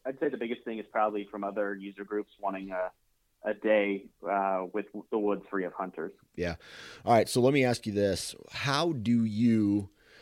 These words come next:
Speaker 2: you know, you have one group who is using, "Oh man, I just wanna go hike without having to worry about running into hunters." And you mentioned that you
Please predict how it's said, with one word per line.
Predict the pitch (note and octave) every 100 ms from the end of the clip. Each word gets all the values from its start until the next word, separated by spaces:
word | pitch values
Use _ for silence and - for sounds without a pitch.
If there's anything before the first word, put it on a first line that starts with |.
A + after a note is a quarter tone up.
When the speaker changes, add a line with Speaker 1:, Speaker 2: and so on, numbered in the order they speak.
| - - _ _ _
Speaker 2:
you | A2+
know, | A2
you | G#2 A2+
have | G#2+
one | G2 A2 D3 C3
group | G2+ F2+ G2 - -
who | B2+ A2 G#2+
is | G#2 F#2 F2
using, | F#2+ G#2+ F#2+ G2 F#2+
"Oh | G#2
man, | F#2+ F#2
I | F2+
just | G#2 -
wanna | F2+
go | E2 E2
hike | F#2+ G2+ -
without | E2+ E2+ C#2+
having | F2+ E2+
to | F2
worry | F2 F2
about | F2 E2+ C#2+
running | E2+ E2+
into | E2 D#2+
hunters." | F2+ G2+ D2+ - - - - _ - - - _ - A#2
And | A2
you | B2+ E3+
mentioned | C3 A2+ G#2 G2
that | F#2 E2+
you | G2 G#2+ A2+ G#2+